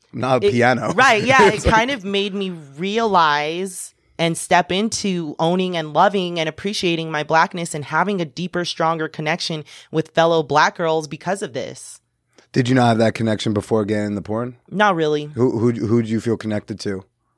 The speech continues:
Speaker 2: Uh, um, other mi-, oh, other
Speaker 1: Just
Speaker 2: mixed
Speaker 1: kidding.
Speaker 2: girls,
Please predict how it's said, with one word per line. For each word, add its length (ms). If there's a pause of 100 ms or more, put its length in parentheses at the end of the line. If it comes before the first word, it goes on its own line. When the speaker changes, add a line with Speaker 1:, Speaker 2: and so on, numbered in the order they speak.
(360)
Speaker 2:
Uh, 1300
um, 680 (680)
other 240
mi-, 200 (120)
oh, 220
other 200
Speaker 1:
Just 100
Speaker 2:
mixed 160
Speaker 1:
kidding. 140
Speaker 2:
girls, 640